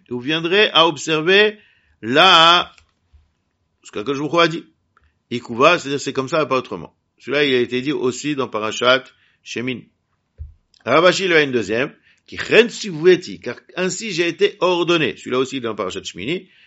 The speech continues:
Alors, Ikuva, ça vient te dire que c'est comme ça et pas autrement. Donc, les deux mots du jour, on a vu comme quoi, premièrement, Ika Benaim, où il y a comme, il y a entre eux. Et Ashkechan, on a trouvé. C'est-à-dire qu'on a vu comme quoi il y avait Mahloket, plusieurs, on a eu plusieurs possibilités de savoir.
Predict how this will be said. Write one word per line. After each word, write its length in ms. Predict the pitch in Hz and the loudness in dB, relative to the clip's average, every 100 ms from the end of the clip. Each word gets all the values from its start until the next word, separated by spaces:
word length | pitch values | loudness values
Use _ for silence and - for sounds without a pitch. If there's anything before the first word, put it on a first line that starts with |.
| _ | _
Alors, 400 | - 107 165 180 | -6 0 0 -2
Ikuva, 420 | 143 127 101 123 131 | -8 -12 -6 -6 -6
ça 120 | 104 | -8
vient 80 | 104 | -12
te 80 | |
dire 180 | 90 117 | -10 -10
que 60 | - | -12
c'est 120 | 92 | -18
comme 160 | 80 80 | -16 -10
ça 120 | 104 | -10
et 60 | |
pas 80 | 82 | -8
autrement. 260 | 76 60 65 | -12 -16 -20
Donc, 160 | 95 | -16
les 80 | 147 | -8
deux 140 | 147 185 | 0 2
mots 120 | 190 | 0
du 120 | 165 | -2
jour, 140 | 170 | -4
on 80 | 160 | -2
a 60 | 151 | -2
vu 140 | 151 | -2
comme 140 | 131 135 | -4 -2
quoi, 320 | 151 135 - - _ | 2 2 0 -16 _
premièrement, 360 | - 143 147 143 | -6 -4 -2 -4
Ika 200 | 135 139 | -2 0
Benaim, 260 | 135 135 | 0 0
où 120 | 139 | -2
il 60 | 120 | -2
y 40 | |
a 60 | 117 | -4
comme, 300 | 117 107 107 _ 76 _ _ _ | -4 -8 -8 _ -20 _ _ _
il 80 | 95 | -6
y 80 | 123 | -4
a 120 | 113 | -4
entre 300 | 101 98 131 | -6 -6 -6
eux. 100 | - _ _ _ _ | -6 _ _ _ _
Et 60 | - | -14
Ashkechan, 400 | - 147 151 185 | -10 -8 -6 -4
on 100 | 175 | -4
a 60 | 160 | -8
trouvé. 280 | 151 127 - _ _ | -8 -12 -12 _ _
C'est-à-dire 240 | - 127 | -10 -6
qu'on 140 | 139 147 | -4 -2
a 80 | 151 | 0
vu 140 | 170 | 0
comme 180 | 143 139 | -2 -4
quoi 340 | 170 156 135 | 2 4 4
il 60 | 131 | 2
y 40 | |
avait 520 | 131 151 147 123 107 - | 0 0 -2 -2 -6 -12
Mahloket, 580 | 98 120 156 151 135 - _ | -14 -6 -6 -4 -6 -6 _
plusieurs, 340 | - 127 151 123 | -20 -6 -2 -2
on 80 | 113 | -2
a 60 | |
eu 100 | 123 | -6
plusieurs 440 | 123 131 151 117 - _ _ _ _ | -6 -2 2 0 -2 _ _ _ _
possibilités 500 | - 135 147 147 151 | -10 -8 -6 -6 -8
de 80 | 135 | -8
savoir. 420 | 127 139 139 104 | -6 -2 -2 -2